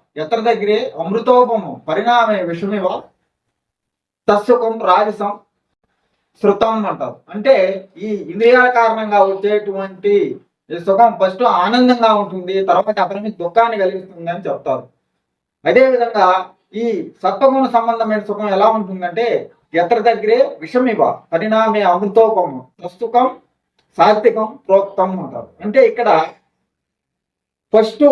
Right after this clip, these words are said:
కష్టంగా ఉంటుంది, కానీ తర్వాత ఎంతో ఆనందాన్ని, శాంతిని కలుగజేస్తుంది.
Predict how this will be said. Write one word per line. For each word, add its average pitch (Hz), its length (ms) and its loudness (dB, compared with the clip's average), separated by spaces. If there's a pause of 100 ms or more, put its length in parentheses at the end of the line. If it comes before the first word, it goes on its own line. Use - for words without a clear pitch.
(320)
కష్టంగా 285 420 4
ఉంటుంది, 170 380 -4
కానీ 208 260 2
తర్వాత 214 420 4
ఎంతో 226 300 0
ఆనందాన్ని, 208 760 2
శాంతిని 208 500 2
కలుగజేస్తుంది. 165 600 -4